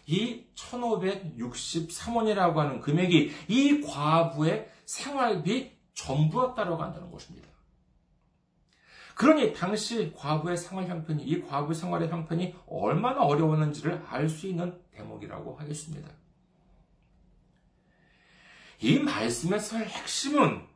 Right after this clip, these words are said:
무엇이냐 하면은요, 헌금을 많이 내는 사람만 하나님께서 좋아하시고 적게 내는 사람은 거들떠보지도 않는다라고 하는 것이 아니라,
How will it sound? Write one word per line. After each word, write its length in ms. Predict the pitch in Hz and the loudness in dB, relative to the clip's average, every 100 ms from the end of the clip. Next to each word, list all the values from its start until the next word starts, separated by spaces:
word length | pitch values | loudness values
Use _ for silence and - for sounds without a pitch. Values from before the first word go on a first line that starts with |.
| - | -12
무엇이냐 640 | 120 110 117 170 202 196 | -8 -2 2 2 2 -2
하면은요, 440 | 196 196 175 131 147 | 0 0 0 0 -2
헌금을 500 | - 254 247 254 220 | 2 2 4 2 2
많이 480 | 156 - 175 240 | -2 -6 -4 -2
내는 260 | 247 240 240 | 2 2 2
사람만 540 | 233 233 226 226 226 | 0 0 0 2 0
하나님께서 500 | 226 233 220 214 214 - | 2 0 0 0 -4 -4
좋아하시고 500 | 185 185 180 185 160 | 2 4 4 2 0
적게 380 | - 139 - 165 | 4 4 4 0
내는 180 | 160 | 2
사람은 380 | 156 151 143 190 | 0 0 0 -2
거들떠보지도 560 | - 180 180 208 214 208 | 0 0 2 2 4 4
않는다라고 840 | 202 220 196 - - 131 165 165 | 4 4 2 2 -8 -2 2 4
하는 200 | 185 165 | 4 2
것이 440 | 120 - 139 - - | -4 -4 -6 -8 -10
아니라, 800 | 117 131 190 285 285 165 - | -2 2 2 6 6 6 2